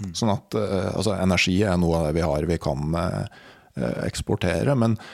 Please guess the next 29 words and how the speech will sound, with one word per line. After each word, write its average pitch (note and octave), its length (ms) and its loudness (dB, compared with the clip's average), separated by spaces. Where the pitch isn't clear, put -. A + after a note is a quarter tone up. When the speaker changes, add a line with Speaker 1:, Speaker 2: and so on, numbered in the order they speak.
Speaker 2:
men A2+ 140 4
det G2 100 6
at - 380 -2
når A2 80 2
man G2 80 0
skal A#2 160 0
gjøre G#2 200 4
så A2 220 2
store G#2 320 2
inngrep, F2+ 560 2
at - 220 -6
man G2 160 2
i G2 40 2
mye G2+ 320 2
større E2+ 380 2
grad D#2+ 340 0
har C2 320 0
en G2+ 180 0
sånn F2+ 440 0
overordnet E2 680 2
plan, D3+ 320 2
samme - 300 2
for F#2 140 2
mineralutvinning, F#2+ 1300 2
ikke F3 160 0
sant? G3+ 240 2
Hvor D3+ 140 4
det C#3 120 4
er G#2+ 240 4